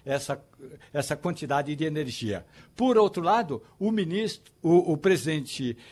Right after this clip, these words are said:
eh, do Senado disse que o ministro de Minas e Energia, juntamente com o ministro da Economia, Paulo Guedes, precisam se entender a respeito das taxas,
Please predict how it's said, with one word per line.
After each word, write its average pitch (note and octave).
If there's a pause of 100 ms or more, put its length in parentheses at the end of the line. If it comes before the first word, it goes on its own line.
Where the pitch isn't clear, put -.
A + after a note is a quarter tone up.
(120)
eh, B2+
do B2
Senado E3+
disse G3+
que A3+
o A#3+
ministro G#3
de F3
Minas A3+
e G3
Energia, B2 (200)
juntamente G3+
com F#3+
o G3+
ministro F#3
da E3+
Economia, C#3
Paulo C3+
Guedes, B2 (360)
precisam G#3+
se G#3
entender F#3 (220)
a F3
respeito F3+
das D#3 (100)
taxas, D3+